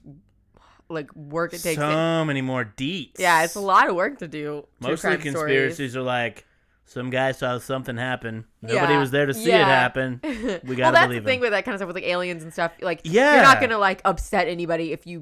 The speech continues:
Speaker 1: put out the wrong detail about
Speaker 2: 'Cause the
Speaker 1: someone's
Speaker 2: details
Speaker 1: murder
Speaker 2: are
Speaker 1: or
Speaker 2: hard to pin
Speaker 1: something.
Speaker 2: down.
Speaker 1: Yeah.
Speaker 2: And I, I would say really quickly before we get into, I wanna believe. I want
Speaker 1: <laughs>
Speaker 2: to believe.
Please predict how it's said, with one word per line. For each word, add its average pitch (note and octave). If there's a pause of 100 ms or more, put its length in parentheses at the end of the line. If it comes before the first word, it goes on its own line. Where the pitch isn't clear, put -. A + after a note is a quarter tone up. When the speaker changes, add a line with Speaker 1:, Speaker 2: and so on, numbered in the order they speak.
Speaker 1:
put -
out F3+
the E3+
wrong E3
detail D#3
about D3+
Speaker 2:
'Cause D#3+
the G#3
Speaker 1:
someone's F#3+
Speaker 2:
details D#3 (200)
Speaker 1:
murder E3
Speaker 2:
are C3
Speaker 1:
or B2+
Speaker 2:
hard C3+
to D#3+
pin D#3+ (100)
Speaker 1:
something. D3
Speaker 2:
down. C3 (160)
Speaker 1:
Yeah. E3+
Speaker 2:
And D3+ (100)
I, C#3+ (120)
I F3
would G3+
say D#3
really C3+
quickly C#3
before B2+
we C3
get B2
into, B2+
I C#3
wanna C3
believe. G#2+ (800)
I C3
want D#3
Speaker 1:
<laughs> D4
Speaker 2:
to C#3
believe. C3